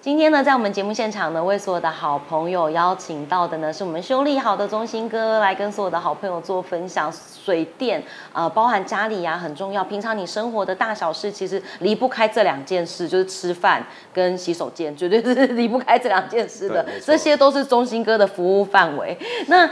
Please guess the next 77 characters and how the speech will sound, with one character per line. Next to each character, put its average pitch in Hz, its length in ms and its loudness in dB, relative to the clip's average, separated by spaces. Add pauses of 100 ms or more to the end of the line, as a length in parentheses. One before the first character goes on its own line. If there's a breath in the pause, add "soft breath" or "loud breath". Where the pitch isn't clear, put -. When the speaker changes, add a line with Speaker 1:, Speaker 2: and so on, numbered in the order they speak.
(160 loud breath)
Speaker 1:
小 233 120 6
艾 330 120 8
其 330 100 -2
实 254 80 -2
有 226 100 0
一 190 60 2
件 240 160 -2
事 233 160 -10
觉 190 100 -2
得 180 120 0
很 180 120 -8
有 165 220 -2
趣， 202 180 -8
就 269 60 0
是 330 80 0
中 302 160 0
兴 294 100 0
哥， 285 60 2
Speaker 2:
是。 254 80 2
Speaker 1:
你 185 60 -4
刚 208 100 0
刚 226 100 -2
提 202 160 -8
到， 202 160 0
在 220 140 -2
节 190 140 -4
目 190 120 -4
一 196 60 -4
开 190 160 -2
始 185 80 -6
有 156 80 -2
提 165 160 -10
到 175 140 0
说， 175 180 -4 (220 loud breath)
你 185 100 -4
之 220 140 -4
前 208 180 -6
的 165 120 -2
职 156 260 -8
业 180 200 -4
是 180 160 -8
军 165 400 -8
人。 160 160 -6
Speaker 2:
是。 - 220 -10 (160)
Speaker 1:
那， 339 180 -2 (200)
那 359 100 2
个 302 80 2
当 320 220 4
时 196 200 -6
是 202 160 -6
已 - 60 -6
经 196 160 -4
娶 - 160 -4
老 151 140 2
婆 - 240 -8
了 95 60 -8
吗？ 147 260 -8 (200)
Speaker 2:
还 104 100 -12
没 113 140 -6
有。 107 180 -8 (160 loud breath)
Speaker 1:
还 269 180 2
没 349 180 6
有。 254 360 6 (400 loud breath)
Speaker 2:
对， - 100 -6
Speaker 1:
所 330 120 2
以 330 140 4
你， 131 60 -4
Speaker 2:
还 190 60 -6
没 233 120 0
有。 220 100 -2
Speaker 1:
你 233 260 0 (560 loud breath)
当 311 240 4
军 277 300 2
人 175 340 4
要 254 160 6
跨 247 420 0
到 208 480 4